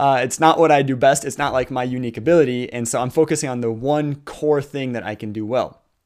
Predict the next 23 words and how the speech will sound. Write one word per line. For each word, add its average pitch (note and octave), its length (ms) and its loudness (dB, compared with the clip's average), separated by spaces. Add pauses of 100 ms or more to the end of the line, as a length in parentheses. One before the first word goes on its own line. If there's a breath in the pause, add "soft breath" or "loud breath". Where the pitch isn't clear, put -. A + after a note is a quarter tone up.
(260)
So - 400 2 (520 loud breath)
I - 120 6
didn't A3 240 4
wanna E3+ 160 4
go D#3 100 8
back D3 300 4
into C3+ 520 -2
my, A2 520 -4
like, A2+ 260 -4
travel B2+ 340 0
young B2 320 -2
days A2 360 -2
of A2+ 300 -4
being A#2+ 200 -2
frantically A#2+ 640 -6
all A2+ 220 0
over D3+ 160 2
the A#2 80 -4
place. G#2 420 -6 (460 loud breath)
And C3+ 340 -2
so C3 400 0
I C3+ 160 2
decided B2 680 -2